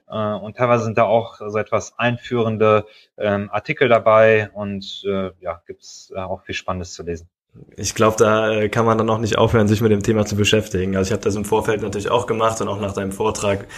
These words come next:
Speaker 2: den ich gesehen habe. Und ich find, da steckt so viel Potenzial und es ist einfach spannend, da auch so den Weg mit zu verfolgen. Deswegen packe ich das auf jeden Fall in die Beschreibung. Bevor wir jetzt vielleicht nochmal so in die letzte Kontaktaufnahme und deinen letzten Rat irgendwie übergehen, erst nochmal vielen, vielen Dank. Das war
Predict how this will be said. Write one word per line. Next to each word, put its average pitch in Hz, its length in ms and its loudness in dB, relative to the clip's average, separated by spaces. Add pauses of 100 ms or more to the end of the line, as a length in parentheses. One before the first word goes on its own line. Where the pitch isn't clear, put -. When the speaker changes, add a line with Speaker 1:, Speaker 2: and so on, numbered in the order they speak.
(180)
Speaker 2:
den 110 80 -4
ich 110 140 -4
gesehen 110 320 2
habe. 104 120 2
Und 101 120 -2
ich - 80 -2
find, 117 120 0
da 107 80 4
steckt 101 220 2
so 113 120 2
viel 113 120 -2
Potenzial 107 720 2
und 98 40 -2
es 95 100 0
ist 87 60 0
einfach 101 220 -4
spannend, 107 400 -2
da 101 60 2
auch 101 100 0
so 101 140 -4
den 101 180 -4
Weg 101 180 -2
mit 104 160 -6
zu 95 120 -8
verfolgen. 95 540 -6 (260)
Deswegen 104 300 -2
packe 107 120 2
ich 101 80 -4
das 110 160 2
auf 101 120 4
jeden 120 120 4
Fall 120 140 2
in 110 80 0
die 110 40 -2
Beschreibung. 120 600 2 (400)
Bevor 139 380 2
wir 135 80 6
jetzt 127 160 0
vielleicht 120 260 2
nochmal 117 220 -2
so 117 100 -2
in 113 80 0
die 113 80 -2
letzte 117 300 0
Kontaktaufnahme 107 840 -2
und 98 80 -2
deinen 101 140 2
letzten 110 240 0
Rat 104 240 0
irgendwie 101 240 -4
übergehen, 101 480 0
erst 98 200 0
nochmal 104 280 -2
vielen, 113 220 -4
vielen 107 280 -4
Dank. 104 240 -2
Das 104 240 -4
war 101 280 -4